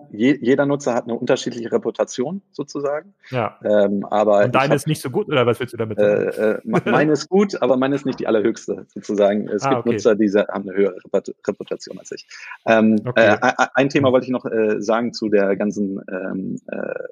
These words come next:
Speaker 1: Co-, Corona-The-, Thematik. Äh, das ist auf jeden Fall eine, eine Chance eben, äh, wie du schon eben grad gesagt hattest, für die Händler, sich da, äh, rechtzeitig zu positionieren. Und,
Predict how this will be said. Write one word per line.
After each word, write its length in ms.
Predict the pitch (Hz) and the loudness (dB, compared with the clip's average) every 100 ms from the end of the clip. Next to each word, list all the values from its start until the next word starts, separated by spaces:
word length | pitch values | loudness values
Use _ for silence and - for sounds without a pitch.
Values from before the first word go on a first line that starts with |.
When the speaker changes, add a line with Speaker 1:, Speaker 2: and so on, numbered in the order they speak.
| - | -8
Speaker 1:
Co-, 260 | - 104 - - | -2 -2 -2 -6
Corona-The-, 580 | - 107 113 107 - - - | 0 2 2 2 -2 -6 -4
Thematik. 480 | 98 98 101 113 - - - - - | 0 2 2 -2 -4 -20 -20 -20 -4
Äh, 80 | 98 | 0
das 160 | 101 110 | 2 4
ist 40 | |
auf 140 | 104 | 4
jeden 160 | 117 120 | 4 4
Fall 140 | 117 | 4
eine, 400 | 110 107 101 101 - | 4 4 0 -2 -2
eine 120 | 101 | -2
Chance 420 | - 110 117 104 | 2 2 2 0
eben, 420 | 107 104 101 98 - _ _ - | 2 2 2 -2 -10 _ _ -4
äh, 100 | 98 | -2
wie 100 | 101 | 0
du 100 | 101 | 0
schon 200 | 101 98 | 0 -4
eben 140 | 95 | -2
grad 180 | - - | -2 -2
gesagt 340 | 98 90 - | 0 0 0
hattest, 300 | 95 104 - - | -2 -4 -6 -6
für 120 | 107 | -4
die 120 | 98 | 0
Händler, 300 | 98 104 98 | 0 0 0
sich 300 | 95 95 - _ _ _ | 0 -4 -8 _ _ _
da, 340 | - 98 101 104 | -2 2 4 2
äh, 200 | - 98 | 0 0
rechtzeitig 500 | 107 104 - 101 101 | 0 0 0 0 -2
zu 160 | - | -8
positionieren. 720 | - 98 98 - 104 117 113 104 | -6 -2 -2 -2 2 2 2 0
Und, 240 | 98 | -2